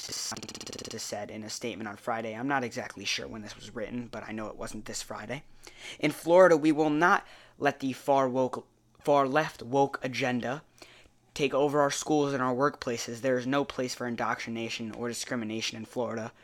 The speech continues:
You, sir, Mister Ron DeSantis, are a hero." DeSantis, a Republican, proposed the legislation in December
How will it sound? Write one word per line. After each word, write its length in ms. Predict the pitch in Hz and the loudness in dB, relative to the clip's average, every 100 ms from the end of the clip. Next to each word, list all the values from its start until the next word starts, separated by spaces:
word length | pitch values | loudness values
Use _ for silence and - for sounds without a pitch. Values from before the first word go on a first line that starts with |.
| _ _ | _ _
You, 260 | 123 143 131 | 4 6 6
sir, 440 | - 131 117 110 - | 2 0 0 -2 -6
Mister 280 | 107 - 110 | -8 -2 2
Ron 220 | 110 98 | 2 0
DeSantis, 420 | - 104 98 - | -4 -6 -8 -6
are 120 | 90 | -6
a 60 | 98 | -8
hero." 380 | 113 - - - _ _ _ _ - - - - - | -12 -12 -14 -16 _ _ _ _ -20 -20 -20 -20 -14
DeSantis, 560 | 123 - 147 135 139 - | -4 0 2 2 0 0
a 60 | 123 | -2
Republican, 640 | 110 131 127 120 127 156 | 2 2 2 0 -2 -6
proposed 400 | 135 143 131 123 | -6 -2 -2 0
the 60 | |
legislation 640 | 117 117 - - 120 - 120 | -2 -2 -2 -2 -2 -4 -4
in 80 | 113 | -6
December 680 | 117 120 113 - 110 123 | -4 -2 -4 -4 -6 -8